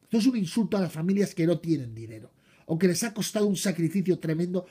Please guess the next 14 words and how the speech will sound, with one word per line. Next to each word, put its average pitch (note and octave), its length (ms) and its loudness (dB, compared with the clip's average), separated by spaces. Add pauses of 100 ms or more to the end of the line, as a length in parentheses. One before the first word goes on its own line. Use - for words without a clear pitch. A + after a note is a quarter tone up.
(160)
comprar D#3 340 0
una C#3 180 -4
Xbox - 320 -12
One. - 140 -16 (580)
Y F3 80 0
que C4+ 120 2
estos A#3+ 300 0
imbéciles C#3+ 1000 0 (300)
digan G#3 300 4
que G3 100 4
por G#3+ 200 4
un D#4 180 2
poquito F#3 420 -2
más - 360 -14